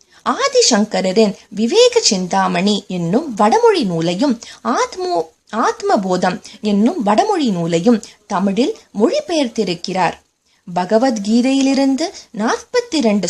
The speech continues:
ஸ்லோகங்களை தேர்ந்தெடுத்து கீதாசாரம் என்ற தலைப்பில் சுருக்கமாய் விளக்கம் எழுதியிருக்கிறார். அப்பளம் இடுதலையும்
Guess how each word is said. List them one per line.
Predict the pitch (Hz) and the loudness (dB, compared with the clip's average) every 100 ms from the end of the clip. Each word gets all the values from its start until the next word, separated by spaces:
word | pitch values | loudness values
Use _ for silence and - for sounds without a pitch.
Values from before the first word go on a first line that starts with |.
| - | -4
ஸ்லோகங்களை | 175 208 269 285 311 494 - | -2 0 2 2 4 4 4
தேர்ந்தெடுத்து | 240 233 220 180 170 - - - - - | 2 4 2 -2 -4 -6 -8 -10 -20 -16
கீதாசாரம் | 170 220 233 302 440 453 196 180 170 - _ | -4 -2 0 0 2 2 0 0 -4 -8 _
என்ற | - 202 185 | -8 -4 -4
தலைப்பில் | 185 175 226 226 294 480 - - - | -2 0 0 -2 -6 -6 -8 -8 -6
சுருக்கமாய் | 190 214 - 254 254 466 | -4 -4 0 0 2 0
விளக்கம் | 214 214 370 494 466 | 0 0 0 0 -2
எழுதியிருக்கிறார். | 233 214 208 214 185 - 175 175 156 - _ _ _ _ - | 0 0 0 -2 -4 -6 -2 0 0 -6 _ _ _ _ -8
அப்பளம் | - _ 220 254 403 | -8 _ 2 2 0
இடுதலையும் | 214 202 240 262 247 370 | -2 2 4 2 0 -4